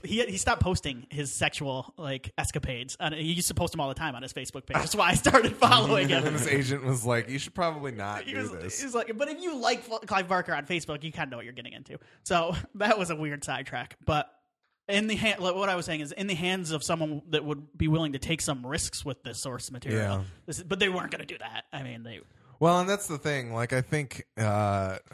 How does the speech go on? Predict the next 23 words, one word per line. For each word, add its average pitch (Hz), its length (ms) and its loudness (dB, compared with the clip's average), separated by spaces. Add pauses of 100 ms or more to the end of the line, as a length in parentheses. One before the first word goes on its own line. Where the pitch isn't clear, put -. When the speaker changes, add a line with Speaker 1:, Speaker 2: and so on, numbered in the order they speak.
(160)
Speaker 2:
God, 101 180 2
there's, 98 340 2
there's 104 180 4
a 98 60 2
few 117 160 0
different 104 240 0
directions 87 460 0
that 85 120 2
I 85 40 2
wanna 85 180 0
go 87 160 2
here. 90 240 0
I 120 140 4
think 151 340 2 (300)
getting 156 240 4
back 127 300 4
to 117 100 4
one 107 140 4
of 101 60 0
Lance's 98 380 0
original 90 300 0
questions, 85 580 -2
like, 85 220 -2